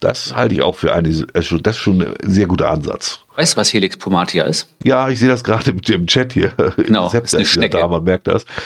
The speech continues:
Speaker 1: Eine Weinbergschnecke, genau.
Speaker 2: Genau.
Speaker 1: Und dann
Speaker 2: Ja.
Speaker 1: hat er sie offensichtlich anders versteckt, ohne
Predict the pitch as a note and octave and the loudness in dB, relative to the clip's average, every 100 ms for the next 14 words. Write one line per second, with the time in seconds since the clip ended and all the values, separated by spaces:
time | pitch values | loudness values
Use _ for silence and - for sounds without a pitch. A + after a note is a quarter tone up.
0 | - - - G2+ F2+ A2+ A2 D#2+ - - | -12 -14 -2 -2 0 0 0 0 -2 -6
1 | - - D#2+ D2+ - - _ _ _ - | -8 -8 -6 -6 -8 -12 _ _ _ 0
2 | G2+ - - - _ _ _ _ - G2 | 0 0 -6 -10 _ _ _ _ -8 -2
3 | - A#2+ D3 D#3+ D#3+ D3+ D#3 C#3+ A#2+ - | 0 2 2 2 2 2 0 0 0 -2
4 | G2 A2+ D#3+ - E3+ - F3 F3 - - | 0 2 0 0 -2 0 -2 -4 -14 -18
5 | - - _ G2+ G2 A2 C3+ F3+ G#3 C4 | -18 -20 _ 2 4 4 4 4 4 2
6 | A#3 | -2